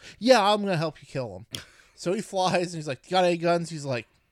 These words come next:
"Boy, this is Texas. We got guns." And it's literally the scene <laughs> out of, um,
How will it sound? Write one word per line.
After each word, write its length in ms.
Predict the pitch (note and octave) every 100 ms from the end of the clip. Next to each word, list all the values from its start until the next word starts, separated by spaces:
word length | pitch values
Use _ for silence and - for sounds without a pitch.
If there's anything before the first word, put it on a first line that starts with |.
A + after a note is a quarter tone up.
| _ _
"Boy, 200 | F3 F3+
this 220 | F3+ F3+ -
is 120 | B2+
Texas. 520 | E3 B2 - - -
We 80 | D3
got 280 | C#3 B2+ -
guns." 480 | B2+ A2+ G#2+ B2 - _ _ _ _ _ _ _ -
And 140 | D3+
it's 180 | F3 E3
literally 300 | F#3+ G#3+ G#3+
the 100 | G3+
scene 600 | - - G3 G3+ F#3 F#3+ - - - - - _ _
<laughs> 600 | _ - - - - -
out 260 | D3+ D#3+
of, 280 | D#3+ D3+ C#3
um, 500 | C3 B2+ A#2+ A#2 A#2